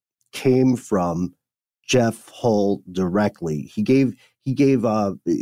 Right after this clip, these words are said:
two million dollars, we came to find out, or that's, that's what's believed, that he gave two million dollars to get this thing started. How does one end up with two million dollars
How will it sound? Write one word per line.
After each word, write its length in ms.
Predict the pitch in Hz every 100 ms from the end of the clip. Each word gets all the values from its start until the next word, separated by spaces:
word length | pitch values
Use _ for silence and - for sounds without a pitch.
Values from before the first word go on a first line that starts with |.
| - _ - -
two 300 | - 185 185
million 500 | 143 131 131 120 104
dollars, 680 | 98 90 82 - - - - _ _ _ -
we 100 | 95
came 240 | 120 98
to 80 | 98
find 320 | - 92 87
out, 240 | 85 82 80 -
or 100 | 110
that's, 300 | 113 107 -
that's 280 | - 135 -
what's 200 | 120 -
believed, 480 | 104 92 80 78 _ -
that 240 | 98 82
he 160 | - 117
gave 260 | 117 98
two 200 | - 143
million 280 | 131 123 110
dollars 540 | 95 87 90 90 87 - - - _ -
to 120 | -
get 240 | 92 123 120
this 220 | 107 -
thing 220 | 104 95
started. 600 | - - 123 120 127 120 _ _ _ _ _ _ -
How 200 | 151 180
does 220 | 180 123
one 240 | 135 143
end 180 | 143 143
up 160 | 143 139
with 180 | 113 -
two 180 | - 139
million 360 | 139 123 104
dollars 640 | 110 143 147 101 127 -